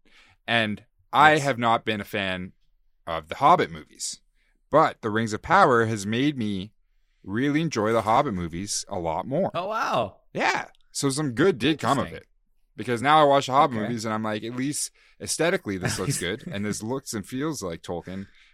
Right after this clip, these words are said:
Speaker 1: or what, at least what I, what, whatever I'm calling that, instead of fucking snails."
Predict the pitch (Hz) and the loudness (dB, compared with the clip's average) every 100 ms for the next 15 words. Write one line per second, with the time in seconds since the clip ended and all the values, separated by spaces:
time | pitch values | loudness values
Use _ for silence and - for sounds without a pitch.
0 | - 90 98 92 107 104 - _ _ _ | -8 -4 -4 -4 -6 -6 -10 _ _ _
1 | _ _ _ 104 107 107 104 101 104 110 | _ _ _ -4 0 2 2 2 -2 -6
2 | - 95 98 98 117 113 117 110 120 120 | -6 -10 -10 -4 0 2 2 2 0 0
3 | 113 95 90 98 _ _ _ _ - 92 | 0 -2 -2 -4 _ _ _ _ -14 -10
4 | - 110 104 92 - _ - 110 104 101 | -2 0 0 -4 -10 _ -8 -4 -4 -4
5 | 90 82 78 _ _ _ _ _ _ _ | -8 -10 -14 _ _ _ _ _ _ _
6 | _ _ _ _ _ - - 101 98 95 | _ _ _ _ _ -14 -6 -2 0 0
7 | 101 - - | -2 -6 -8